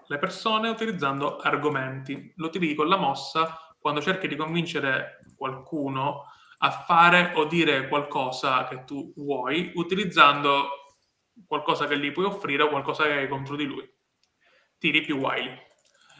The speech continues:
Eh, N P C e P C, come vedi, rispondono in modo diverso a questa domanda. Eh, una cosa interessante di questa mossa è che al di là del tuo Wily,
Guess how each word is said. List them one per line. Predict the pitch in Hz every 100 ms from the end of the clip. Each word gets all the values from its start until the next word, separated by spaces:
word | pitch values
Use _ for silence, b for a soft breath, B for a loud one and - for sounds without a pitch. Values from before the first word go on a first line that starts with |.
| b
Eh, | - 151 143 139 143 -
N | 165
P | 170
C | 170 - 196 160 -
e | 147
P | -
C, | 180 - 139
come | 139
vedi, | 151 135 139 135
rispondono | 156 147 - 135 131 135 135 131
in | 135
modo | 139
diverso | 139 135 139 - 143
a |
questa | 131 -
domanda. | 139 131 143 143 - _ b b b b
Eh, | - 151
una | 151 165
cosa | 185 185
interessante | 180 175 - 185 147 135 135 127 -
di | 160
questa | 143 147 -
mossa | 180 143 - - 185 180
è | - 139
che | - 165 156 -
al | - 147
di | 143
là | 180
del | 226 170
tuo | - 185
Wily, | 151 143 135 139 190 -